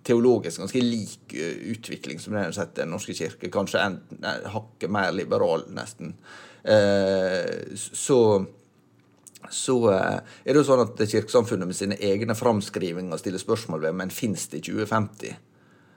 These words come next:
Eh, hvis, hvis, eh, medlemsutviklingen fortsetter som nå.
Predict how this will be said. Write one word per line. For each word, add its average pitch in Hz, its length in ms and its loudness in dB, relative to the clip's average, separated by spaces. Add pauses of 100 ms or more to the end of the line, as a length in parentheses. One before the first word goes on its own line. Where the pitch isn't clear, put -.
(300)
Eh, 98 380 4
hvis, 113 160 0 (100)
hvis, 110 220 0 (120)
eh, 90 460 2
medlemsutviklingen 90 1400 -2
fortsetter - 500 -4
som 95 160 -6
nå. 101 140 -4